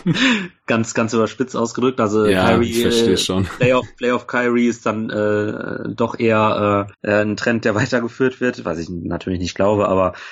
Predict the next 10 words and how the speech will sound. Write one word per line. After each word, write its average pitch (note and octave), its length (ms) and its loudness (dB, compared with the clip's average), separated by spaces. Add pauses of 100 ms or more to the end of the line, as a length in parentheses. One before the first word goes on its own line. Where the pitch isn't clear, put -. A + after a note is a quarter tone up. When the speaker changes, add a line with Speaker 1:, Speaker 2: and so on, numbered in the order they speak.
(140)
Speaker 2:
dass G2+ 160 -2
quasi G#2+ 300 0
da A#2 180 2
halt A2+ 200 -2
nicht A#2 180 -6
eben G#2+ 260 -4
die, G2+ 220 -2
ähm, F#2 380 -2
die G2+ 100 0
erhoffte G2 840 0